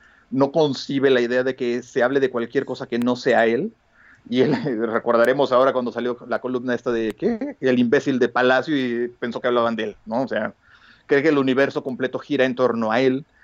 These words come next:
Y entonces, cuando él encuentra este tipo de dinámicas en las que se habla de él, pero no se habla de, favorablemente de él, eh, eh, son cuestiones que a él le calan y que él cree, él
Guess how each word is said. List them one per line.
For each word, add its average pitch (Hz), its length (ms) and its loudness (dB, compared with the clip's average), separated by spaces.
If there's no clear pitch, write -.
Y 131 80 0
entonces, 165 380 2
cuando 143 360 4
él 202 140 4
encuentra 220 560 2
este 170 220 -6
tipo 160 260 -6
de 151 100 -2
dinámicas 131 680 -4
en 113 160 -6
las 113 240 -4
que 113 360 -4
se - 180 0
habla 175 180 4
de 135 120 4
él, 123 180 0
pero 107 180 -6
no 131 200 -2
se 180 160 0
habla 165 240 4
de, 120 100 0
favorablemente 135 1040 0
de 110 160 -4
él, 107 200 -8
eh, 95 160 -14
eh, 127 340 0
son 160 220 -2
cuestiones 135 480 0
que - 100 -10
a 104 80 0
él 104 140 0
le 151 80 2
calan 117 420 -2
y 127 600 2
que 127 180 4
él 165 160 6
cree, 160 560 2
él 107 260 -4